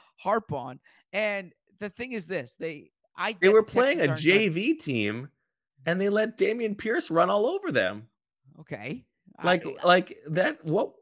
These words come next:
Speaker 2: you, you're gonna defend that run defense, their defense in this game?
Speaker 1: <laughs> No, I'm not, I'm not defending the, I'm
Speaker 2: They
Speaker 1: not
Speaker 2: lost the
Speaker 1: defending the run
Speaker 2: spread, so they,
Speaker 1: defense.
Speaker 2: they, they didn't perform
Speaker 1: Yeah,
Speaker 2: as well as they
Speaker 1: yeah.
Speaker 2: should have.
Speaker 1: <laughs> I'm, I'm not defending the run defense.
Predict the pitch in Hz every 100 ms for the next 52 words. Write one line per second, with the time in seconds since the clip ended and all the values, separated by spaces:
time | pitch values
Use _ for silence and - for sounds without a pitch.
0 | - 175 175 185 208 165 147 - 170 208
1 | 156 120 123 160 208 277 311 320 147 120
2 | 117 143 - - 311 330 - 339 370 359
3 | - 160 156 143 107 101 233 233 180 -
4 | 196 220 226 185 - 190 202 185 160 143
5 | - 135 147 170 - 175 170 214 190 120
6 | 139 135 127 117 123 120 107 123 113 127
7 | 147 131 - 127 139 143 131 143 139 147
8 | 156 208 147 98 - - _ _ 208 _
9 | - - 170 - _ _ _ 143 165 185
10 | 185 - 175 170 147 135 165 147 139 135
11 | 131